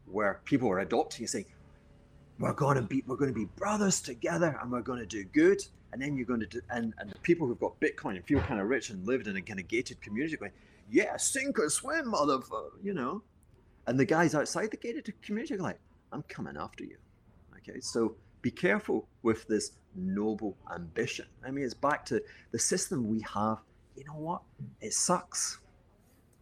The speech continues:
but it ain't bad. I mean, I, I nearly, I, I, tr-, truth be told, I kind of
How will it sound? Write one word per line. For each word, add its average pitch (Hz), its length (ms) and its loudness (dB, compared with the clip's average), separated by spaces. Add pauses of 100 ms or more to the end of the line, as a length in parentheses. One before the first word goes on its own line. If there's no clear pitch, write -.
(420)
but 147 100 0
it 147 60 -2
ain't 151 220 2
bad. 113 340 4
I 131 40 0
mean, 139 160 2
I, 170 220 6 (300)
I 190 80 2
nearly, 202 260 4 (220)
I, 226 240 2
I, 233 120 0 (100)
tr-, - 100 -10 (100)
truth - 280 -4
be 208 100 -2
told, 247 240 -2 (260)
I - 60 -4
kind - 240 -8
of - 60 -8